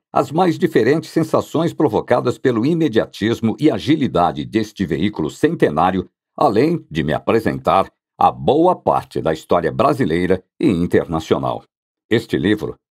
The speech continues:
é uma singela homenagem a José Paulo de Andrade, aos que junto com ele fizeram e fazem o programa,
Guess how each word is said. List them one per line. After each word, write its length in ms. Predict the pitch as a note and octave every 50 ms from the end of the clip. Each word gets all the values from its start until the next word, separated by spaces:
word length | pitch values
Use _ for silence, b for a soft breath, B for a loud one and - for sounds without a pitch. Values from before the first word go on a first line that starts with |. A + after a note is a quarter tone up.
| _ _ _ _ -
é 100 | - E3
uma 160 | E3 F3+ E3
singela 460 | D#3+ - D#3 G2+ C#2 D2 C2 C2 D2
homenagem 640 | F#2+ A2 F#2+ C#2 D2+ F2 G2 G2+ F#2 G2+ F#2+ F#2+ - -
a 120 | - -
José 440 | A2 B2+ A#2+ G2+ - F#2 C3 D3 D#3+
Paulo 440 | - - - C#2 C2 B1+ C2+ D2 D2
de 120 | D#2 A#2
Andrade, 500 | A2+ F#2 E2 D#2+ F2 G2 F2 F#2 G2+ - _ _ _ _ _ -
aos 180 | - G2+ G#2+ G#2+
que 160 | - D3 D3
junto 400 | A#2+ F#2 C3 D#3+ F3+ D#3 - D#3+
com 180 | - B2 D2+ D2+
ele 200 | F#2+ A2 A2 A2
fizeram 580 | G#2+ - E2+ C2+ - E2+ F2+ G2 G2 G2+ G2 - -
e 80 | G#2+
fazem 420 | - - - F2+ E2+ D#2+ E2 C#2 D2+
o 60 | E2
programa, 560 | - - - C#2 E2+ F#2 A#2+ B2 B2+ A#2+ -